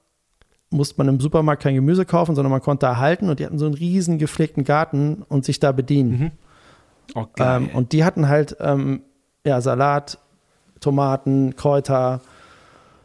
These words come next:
Speaker 1: äh, ich weiß, die hatten also fast alles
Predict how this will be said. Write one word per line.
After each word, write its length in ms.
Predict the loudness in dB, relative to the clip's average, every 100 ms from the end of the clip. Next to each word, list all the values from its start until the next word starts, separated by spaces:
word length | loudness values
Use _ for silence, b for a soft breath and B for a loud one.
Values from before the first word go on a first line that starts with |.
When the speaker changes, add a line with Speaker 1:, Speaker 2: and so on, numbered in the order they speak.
| b _ -2
Speaker 1:
äh, 420 | 0 2 0 -2 -4 _ _ _ _ _ _ _ -14
ich 120 | -10
weiß, 140 | -4
die 100 | -2
hatten 160 | -2 -2
also 220 | -2 -2
fast 340 | -2 -4 -4
alles 520 | -2 0 0 -4 -8